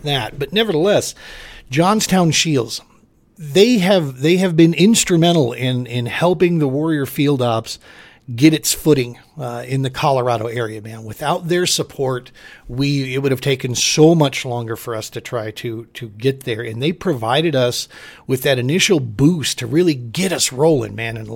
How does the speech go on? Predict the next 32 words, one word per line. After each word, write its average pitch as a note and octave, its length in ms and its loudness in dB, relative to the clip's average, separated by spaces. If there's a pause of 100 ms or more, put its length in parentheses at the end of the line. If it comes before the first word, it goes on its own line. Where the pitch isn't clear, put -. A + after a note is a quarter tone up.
and, A#2+ 260 -6
and A#2 220 -8
get F3 120 0
us G3 100 2
some C3 200 0
traction C3 680 -4
so - 160 -8
we C3+ 120 -6
could C3 180 -8
start, C#3 340 -2
you B2+ 80 -6
know, A#2+ 120 -4
that, A2+ 260 -6
that B2 240 -4 (340)
uphill C3+ 440 -6
climb. C#3 500 -6 (1200)
Beyond E3+ 520 6
the G3+ 100 6
work D#3 300 0
they've C#3 200 -4
done C#3 280 0
with B2 180 -4
us, A#2 300 -4
Johnstown F3 640 -2
Shields B2+ 680 -4
and A#2+ 140 -6
Shields E3+ 420 -2
as B2+ 200 -2
a, A#2+ 120 -2
as A#2 140 -6
a A#2 60 -14
corporation, A#2+ 880 -6